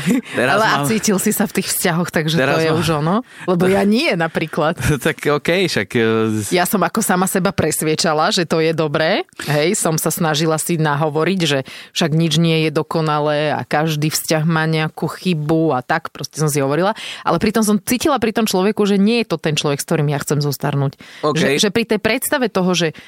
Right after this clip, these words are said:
Speaker 1: spolu máme deti a starneme, tak mi bolo normálne nevoľno.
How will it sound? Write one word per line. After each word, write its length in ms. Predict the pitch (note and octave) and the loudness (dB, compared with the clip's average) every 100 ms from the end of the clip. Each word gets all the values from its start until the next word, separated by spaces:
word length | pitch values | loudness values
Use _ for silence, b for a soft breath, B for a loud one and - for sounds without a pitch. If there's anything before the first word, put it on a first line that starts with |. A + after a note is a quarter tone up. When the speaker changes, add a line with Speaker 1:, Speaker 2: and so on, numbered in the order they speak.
| B B | B B
Speaker 1:
spolu 320 | - - G#3 G3 | -12 -2 2 2
máme 300 | F3+ D#3+ D#3+ | 2 2 0
deti 400 | D3+ E3 G#3+ E3 b | 0 0 -2 -2 b
a 100 | - | -6
starneme, 540 | C#3+ - C#3+ D#3+ D#3+ G#3 | -2 0 2 2 2 0
tak 240 | C3+ - | -2 -2
mi 100 | F3 | 0
bolo 220 | D#3 E3+ | 2 2
normálne 380 | E3 F3 F3+ D#3+ | 2 2 2 2
nevoľno. 540 | E3 D#3+ D3 C#3 C3+ | 2 2 0 0 -2